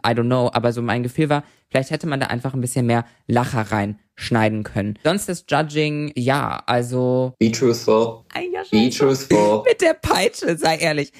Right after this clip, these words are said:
Speaker 2: Ich möchte heute, dass wir ehrlich sind.
Speaker 1: Um Bezug darauf zu nehmen, was ich gerade gesagt habe, auch die Judges lachen ja nicht so wahnsinnig viel während des Snatch Games, aber dann während des Judgings, wenn sie drüber sprechen,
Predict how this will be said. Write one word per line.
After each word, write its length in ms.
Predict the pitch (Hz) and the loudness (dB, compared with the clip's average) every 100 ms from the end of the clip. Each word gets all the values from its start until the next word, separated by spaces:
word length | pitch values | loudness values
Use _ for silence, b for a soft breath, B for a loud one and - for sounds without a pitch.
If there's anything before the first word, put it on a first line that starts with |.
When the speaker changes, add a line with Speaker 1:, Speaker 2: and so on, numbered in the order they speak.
| B | B
Speaker 2:
Ich 160 | 123 131 | 0 2
möchte 260 | 135 135 | 2 4
heute, 160 | 127 123 | 4 4
dass 160 | 107 | 2
wir 100 | - | 2
ehrlich 220 | 73 98 101 | 2 2 0
sind. 300 | 98 101 - | -2 -2 0
Speaker 1:
Um 140 | 160 | 0
Bezug 380 | 165 156 156 - | 2 -2 -4 -2
darauf 260 | 139 143 - | 0 0 0
zu 80 | |
nehmen, 160 | 151 143 | -2 0
was 140 | 139 | -2
ich 80 | - | -4
gerade 280 | - 127 123 - | -2 -2 -2 -4
gesagt 460 | - 120 156 - - | -2 0 0 -4 -4
habe, 360 | 113 113 131 | -2 0 0
auch 160 | 139 156 | 0 0
die 180 | - 123 | -4 -4
Judges 520 | 143 180 147 127 - | -2 -2 -2 -6 -2
lachen 340 | 123 180 190 | 0 0 -4
ja 160 | 127 127 | -2 -2
nicht 240 | 131 151 | -2 -6
so 200 | - 151 | -4 -2
wahnsinnig 540 | 135 131 139 135 123 - | 0 -2 -2 -2 -4 -6
viel 460 | - 196 175 123 - | -6 0 2 2 -2
während 580 | 123 120 120 120 110 - | -2 2 2 0 -8 -4
des 140 | 113 | -4
Snatch 320 | - 110 - | 0 -2 -2
Games, 320 | - 131 196 b b b b | -2 -2 -2 b b b b
aber 140 | 123 127 | 0 0
dann 380 | - 147 185 135 | 2 0 0 -2
während 240 | 127 127 | -4 -4
des 180 | 110 - - | -10 -12 -2
Judgings, 400 | 220 196 147 131 | 0 0 -4 -2
wenn 140 | 131 | -4
sie 80 | 131 | -4
drüber 260 | - 127 107 | -6 -6 -6
sprechen, 540 | - 185 202 139 170 | -4 -4 -4 -4 -6